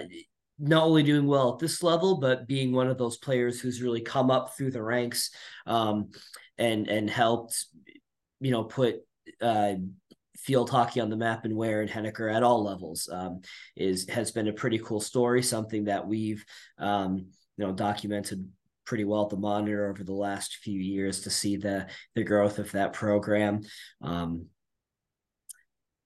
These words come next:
yeah, they just, they keep, they keep rolling. You've got a starting goalie, uh, who's a freshman, and you've got the offensive player of the year as a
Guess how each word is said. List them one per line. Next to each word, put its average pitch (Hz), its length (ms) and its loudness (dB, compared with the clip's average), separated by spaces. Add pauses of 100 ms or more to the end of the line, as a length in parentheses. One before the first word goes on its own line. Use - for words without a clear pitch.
(200)
yeah, 143 380 8
they 131 100 6
just, 139 240 4
they 131 100 8
keep, 156 480 6
they 117 380 0
keep 175 320 2
rolling. 147 420 6
You've 104 160 -6
got 123 220 2
a 117 80 0
starting 147 560 2
goalie, 156 720 0
uh, 131 800 0
who's 139 160 2
a 127 60 -2
freshman, 165 640 2
and 123 100 4
you've 123 140 0
got 127 240 0
the 123 100 2
offensive 131 540 -4
player 135 280 6
of 135 120 0
the 120 80 0
year 135 280 2
as 120 200 -2
a 110 200 -4